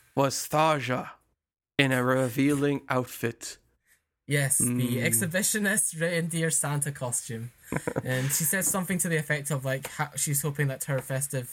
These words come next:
Speaker 2: garb will get Robin's attention. So this Tharja is definitely paired up with Robin, I suppose, then, <laughs> in this case.
Speaker 1: And
Speaker 2: She's Mm-hmm.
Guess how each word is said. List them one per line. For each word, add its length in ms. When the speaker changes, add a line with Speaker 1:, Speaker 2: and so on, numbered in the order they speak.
Speaker 2:
garb 300
will 100
get 280
Robin's 300
attention. 360
So 240
this 240
Tharja 360
is 60
definitely 380
paired 220
up 140
with 120
Robin, 280
I 80
suppose, 400
then, 280
<laughs> 160
in 100
this 220
case. 100
Speaker 1:
And 140
Speaker 2:
She's 140
Mm-hmm. 220